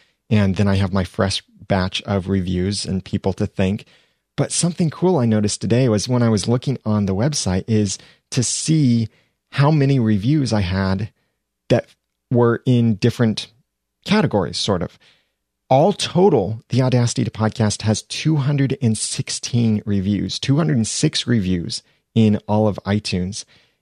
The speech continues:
And a grand total, if you add Stitcher and iTunes, one hundred and ninety-nine five-star reviews. Or if you're looking at just iTunes, then it's a hundred and ninety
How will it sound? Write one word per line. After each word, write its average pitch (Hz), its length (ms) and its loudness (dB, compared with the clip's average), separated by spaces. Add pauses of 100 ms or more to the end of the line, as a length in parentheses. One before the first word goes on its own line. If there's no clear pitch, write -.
(160)
And 117 420 4 (460)
a 120 120 -2
grand 135 380 0
total, 110 300 4
if 104 120 -2
you 113 180 4
add 107 280 2
Stitcher - 760 0
and 120 240 2 (120)
iTunes, 98 480 0 (100)
one 117 400 0
hundred 160 320 2
and 101 300 2
ninety-nine 175 800 2 (500)
five-star 107 460 2
reviews. 95 460 -2 (280)
Or 117 80 4
if 113 100 0
you're 127 120 4
looking 127 320 0
at 104 240 0
just 127 500 0
iTunes, 95 560 -2
then 101 160 2
it's 98 220 -2
a 101 60 -2
hundred 113 300 0
and 101 160 2
ninety 104 480 0